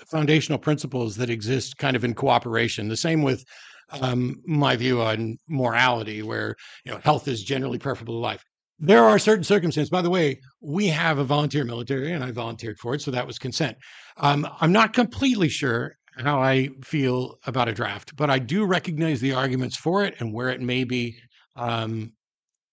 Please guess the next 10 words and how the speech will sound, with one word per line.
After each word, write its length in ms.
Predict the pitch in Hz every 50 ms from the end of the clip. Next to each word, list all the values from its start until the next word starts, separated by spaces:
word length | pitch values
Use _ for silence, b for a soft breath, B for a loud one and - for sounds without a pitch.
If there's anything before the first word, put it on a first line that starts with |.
| _ _ _ _ _ _ _ _ 311 285 - - - 170 170 175 170 175 175 175 160 147 143 139 131
viewed 460 | 120 139 170 180 185 190 151 180 151 -
properly 400 | _ - 165 151 - 180 175 180
as 120 | 170 147 -
a 60 | 135
civic 300 | - - 175 139 127 98
duty, 340 | 113 151 170 170 185 185 180
as 240 | 160 139 120 - - -
a, 160 | 156 147 -
as 160 | 147 127 -
a 220 | 147 131 127 120